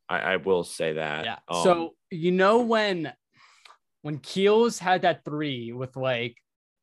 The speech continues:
Speaker 2: under two minutes to go, it had Duke up
Speaker 1: Yeah.
Speaker 2: one.
Speaker 1: Yeah.
Speaker 2: I was like, "There's no way Duke loses this game."
Speaker 1: I, I,
Speaker 2: I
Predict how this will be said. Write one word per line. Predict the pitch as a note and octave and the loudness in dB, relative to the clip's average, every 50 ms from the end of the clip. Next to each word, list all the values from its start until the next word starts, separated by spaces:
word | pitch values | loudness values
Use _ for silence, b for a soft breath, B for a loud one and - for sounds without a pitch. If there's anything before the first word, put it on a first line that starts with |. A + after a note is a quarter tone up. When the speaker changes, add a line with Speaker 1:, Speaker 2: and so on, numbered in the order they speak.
| _ _ _ _ _ _ _ _ _ _ _ _ _ _ - | _ _ _ _ _ _ _ _ _ _ _ _ _ _ 0
Speaker 2:
under | D#3+ E3 E3+ E3 D#3+ | 2 2 2 0 0
two | D#3 - - F3 D#3 | -2 -2 0 0 0
minutes | D#3 D3 C#3+ C#3 - - | 2 0 0 -2 -4 -6
to | C#3+ C3+ | -8 -6
go, | A#2 C3 A2+ G#2 G2 G2+ | -4 -4 -4 -4 -6 -8
it | G#2+ A#2 | -8 -4
had | A#2 C#3 D3 D3 C3+ - | 0 0 0 0 0 0
Duke | D3+ D#3 D#3+ D3+ - | 0 0 2 2 2
up | D#3+ D3 C#3+ - B2+ | 2 2 2 0 -6
Speaker 1:
Yeah. | B2+ C#3 | -8 -4
Speaker 2:
one. | D3 D3+ - - D3 C#3+ C#3+ C#3+ C#3+ C3+ - _ _ _ _ _ _ _ _ - | 0 2 4 4 2 2 -2 -4 -6 -8 -12 _ _ _ _ _ _ _ _ -6
Speaker 1:
Yeah. | - D#3+ | 0 2
Speaker 2:
I | E3+ F#3 | 4 4
was | F#3 F3 D#3 F3+ | 4 2 4 4
like, | E3+ D#3 | 4 4
"There's | D#3 D#3+ D3 D#3+ | 2 0 -2 0
no | D#3 D3+ C#3+ | 0 0 0
way | C#3+ C3+ | 0 -2
Duke | C3 B2+ C3 C3 A#2+ | -4 -4 -6 -6 -6
loses | C3 B2+ A#2+ A2 A2+ A2 | -6 -8 -8 -8 -10 -12
this | A2+ A2+ - | -12 -12 -12
game." | - A2+ G#2 F#2+ - - - - _ - | -12 -14 -16 -16 -18 -20 -20 -18 _ -2
Speaker 1:
I, | F2 | -2
I, | F#2 D#2 - E2 F#2+ G2 | 0 0 2 2 2 2
Speaker 2:
I | F#2 | 2